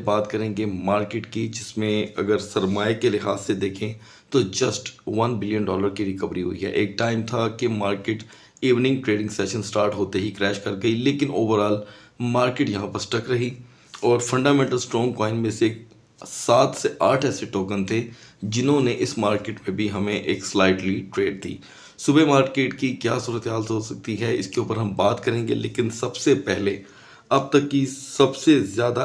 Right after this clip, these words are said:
अहम खबर जिसे लेकर के इस वक्त काफ़ी तशवीश फैली हुई है, जिसकी ईमेल्स हमें बहुत ज़्यादा मौसूल हुई हैं और ईमेल को देखते हुए हमने यहाँ पर आपसे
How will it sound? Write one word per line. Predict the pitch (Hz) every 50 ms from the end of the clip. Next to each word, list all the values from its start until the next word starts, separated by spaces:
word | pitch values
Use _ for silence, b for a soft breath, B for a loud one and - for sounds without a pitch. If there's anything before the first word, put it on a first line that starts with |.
| - - -
अहम | - 101 139 131
खबर | 117 - 110 98 101 107 117 123 B B B B B B B B B _
जिसे | - 143 139 143 160 147
लेकर | 127 107 101 98 104 113 107 - 131 127 113 - -
के | 113 117 117
इस | - - 95 - - -
वक्त | - - - 113 110 - -
काफ़ी | - 113 110 - 123
तशवीश | - - 110 - - 107 110 107 -
फैली | - 110 107 107 113
हुई | 113 113 107 110
है, | 110 113 - b b b b b b b - 90
जिसकी | 107 117 113 117 - - 107 - - 92
ईमेल्स | 107 110 120 127 127 120 123
हमें | 127 123 123 117 -
बहुत | - 98 110 117 120 117
ज़्यादा | 123 117 113 113 120
मौसूल | 120 117 104 - - 110 104
हुई | 107 110 107 107
हैं | 110 113 113 B B B B B B B B B B -
और | 104 117 120 - - -
ईमेल | 123 139 147 156 170 170 160
को | 143 143 135
देखते | 117 110 110 98 - - - 101
हुए | 95 101 98 101 98 101 - b b b b b b b b - -
हमने | 127 123 120 127 131 131
यहाँ | 127 117 113 113 113 110 -
पर | 113 113 110 110 104 - -
आपसे | 120 117 110 - - 113 113